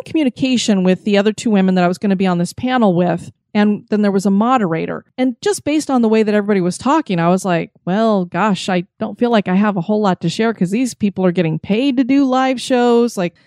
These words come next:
and when I say that, I mean, they don't have to put up any money to do any of the stuff. They're being paid to come and speak, which doesn't happen when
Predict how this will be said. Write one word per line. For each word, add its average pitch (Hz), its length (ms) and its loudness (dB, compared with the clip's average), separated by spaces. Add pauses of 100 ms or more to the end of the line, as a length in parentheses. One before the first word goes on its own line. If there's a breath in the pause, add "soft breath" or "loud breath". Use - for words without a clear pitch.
(100)
and 220 80 -2
when 233 100 0
I 214 100 0
say 233 280 0
that, 170 360 0 (200)
I 208 80 -2
mean, 190 260 -2 (160)
they 226 140 4
don't 240 160 -2
have 226 200 -2
to 196 60 -10
put 214 180 0
up 190 120 -2
any 202 180 -2
money 190 400 0 (200)
to 202 80 -6
do 202 160 0
any 202 260 2
of 170 80 -2
the 180 80 -8
stuff. - 400 -4
They're 190 280 0
being 220 440 0
paid 202 280 0
to 151 60 -4
come 175 240 -2
and 160 120 -4
speak, - 320 -6
which - 300 -6
doesn't 220 260 0
happen 185 420 -2
when 175 400 -6